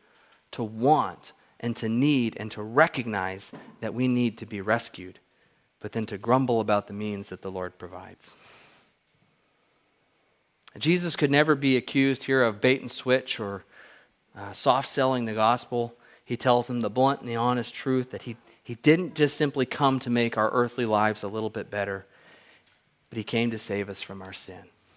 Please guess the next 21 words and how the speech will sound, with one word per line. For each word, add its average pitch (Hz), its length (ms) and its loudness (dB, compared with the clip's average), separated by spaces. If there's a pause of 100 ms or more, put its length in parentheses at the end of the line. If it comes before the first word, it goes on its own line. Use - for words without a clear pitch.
(760)
He 120 100 -12
came 135 340 0
to 131 100 -12
be 113 160 -4
the 98 100 -6
gift 135 340 0
of 123 120 -4
God, 104 400 2 (1160)
that 101 240 -4
basic 135 540 0 (280)
essence - 640 -2 (380)
of 107 160 -4
life 104 380 2
that - 140 -6
we 107 100 -8
need, 98 260 -10
such - 260 -4
as 117 120 -8
our 104 100 -4
daily 120 300 0
bread. 95 340 -10